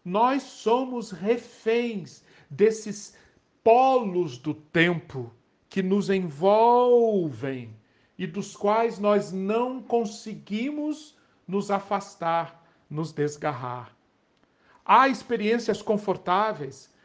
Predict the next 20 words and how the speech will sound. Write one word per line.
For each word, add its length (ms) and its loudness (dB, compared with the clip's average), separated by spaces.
há 180 6
experiências 720 -2
prazerosas, 1120 0
há, 380 4
mas 500 0
há 220 6
também 800 -2
espaço 960 -4
para 240 2
tempos 840 2
que 100 -12
são 560 -8
desconfortáveis, 1300 -2
tempos 380 -4
que 120 -16
ferem, 840 -4
tempos 420 -2
que 120 -8
são 280 -6
difíceis, 1120 -12